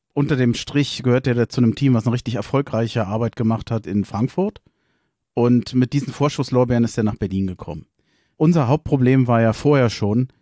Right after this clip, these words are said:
die Kaderzusammenstellung. Also wir haben ja wahnsinnig viel Geld ausgegeben, wir haben wahnsinnig viel Geld rausgeschmissen und bis heute ein, ein Kader und eine,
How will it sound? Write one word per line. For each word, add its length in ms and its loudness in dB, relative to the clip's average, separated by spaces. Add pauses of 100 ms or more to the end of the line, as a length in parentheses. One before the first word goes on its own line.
(300)
die 120 -2
Kaderzusammenstellung. 1300 -2
Also 560 0
wir 140 -2
haben 180 4
ja 320 0
wahnsinnig 500 2
viel 120 0
Geld 220 2
ausgegeben, 580 0
wir 100 2
haben 160 2
wahnsinnig 380 0
viel 100 -2
Geld 280 -2
rausgeschmissen 920 0 (320)
und 220 0
bis 180 -2
heute 280 0
ein, 400 2
ein 340 -2
Kader 720 2
und 400 -2
eine, 260 0